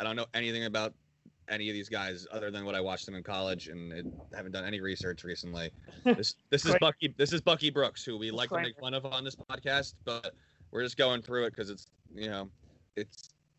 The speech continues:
Speaker 1: it's draft season. Um, Justin Fields, that'd be a nightmare.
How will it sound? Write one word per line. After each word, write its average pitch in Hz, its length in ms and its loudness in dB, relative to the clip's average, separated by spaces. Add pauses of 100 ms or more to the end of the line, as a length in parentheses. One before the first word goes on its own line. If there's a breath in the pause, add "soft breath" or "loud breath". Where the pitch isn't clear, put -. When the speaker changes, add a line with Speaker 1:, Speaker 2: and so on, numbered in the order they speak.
(380)
Speaker 1:
it's 101 200 -4
draft 92 260 0
season. 80 340 -8 (520 loud breath)
Um, 127 600 2 (500)
Justin 147 400 0
Fields, 117 360 2
that'd 120 220 4
be 123 120 4
a 110 40 2
nightmare. 87 440 -4